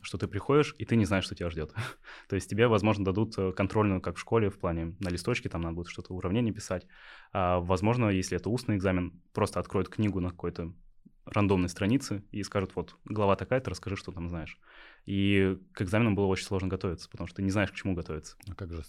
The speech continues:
Speaker 2: надо шпаргалки готовить.
Speaker 1: А, за это сразу исключают. <laughs> Если ловят, а, ну, точнее, за вторую попытку исключат уже.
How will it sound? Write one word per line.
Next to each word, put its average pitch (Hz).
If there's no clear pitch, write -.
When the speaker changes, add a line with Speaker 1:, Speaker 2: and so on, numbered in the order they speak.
Speaker 2:
надо 95
шпаргалки 117
готовить. 104
Speaker 1:
А, 98
за 107
это 120
сразу 107
исключают. -
<laughs> -
Если 101
ловят, 135
а, 98
ну, 110
точнее, 101
за 92
вторую 117
попытку 139
исключат 95
уже. 87